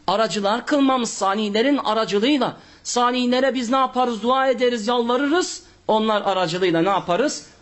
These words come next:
Allah'a dua etmiş olur, kulluk etmiş oluruz derler. Bunun dinde delili var mı diye sorduğunuzda size ya camialarını, ya cemaatlarını,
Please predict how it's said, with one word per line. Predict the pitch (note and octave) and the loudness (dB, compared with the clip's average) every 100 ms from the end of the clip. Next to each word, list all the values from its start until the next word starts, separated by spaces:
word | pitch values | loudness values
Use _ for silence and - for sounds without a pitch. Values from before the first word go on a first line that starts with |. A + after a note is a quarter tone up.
| - | -4
Allah'a | E3+ D#3+ D3+ C#3 F#3+ C#4+ D#4 - - - - | 0 2 2 0 0 2 0 -4 -16 -16 -4
dua | D3+ F#3+ B3 | 0 2 0
etmiş | A#3+ A3+ G#3 G#3 | -2 -4 -2 -2
olur, | G#3+ C#4+ | 0 -2
kulluk | - E3+ F#3+ G3+ | 0 2 2 0
etmiş | B3 B3+ - | 0 0 0
oluruz | B3 A3+ G#3+ E3 | 2 2 0 0
derler. | D#3+ C#3 A#2+ - - - - | 0 0 -2 -8 -20 -16 0
Bunun | C4 E4 C#4 | 2 4 4
dinde | C4+ B3+ C4+ | 2 2 2
delili | B3 B3 A#3+ | 0 0 2
var | C4 C#4 | 2 0
mı | B3+ | 0
diye | A#3+ | -2
sorduğunuzda | A#3 A#3+ A3 A3 G#3+ E3+ A#3+ C#4 - - - | 0 0 0 0 0 0 -2 -2 -6 -20 -10
size | - G3 C4 C4 - | -8 -2 0 -2 -4
ya | E3+ A#3 | -2 0
camialarını, | A3 A3+ G#3+ G#3+ G3 F#3+ F3+ B3+ C4+ - - | 0 0 0 0 0 0 2 0 -2 -8 -4
ya | G3+ | -2
cemaatlarını, | G#3+ A#3 G#3+ G#3 G#3 F#3+ F3+ A#3 | 0 0 0 0 -2 0 2 0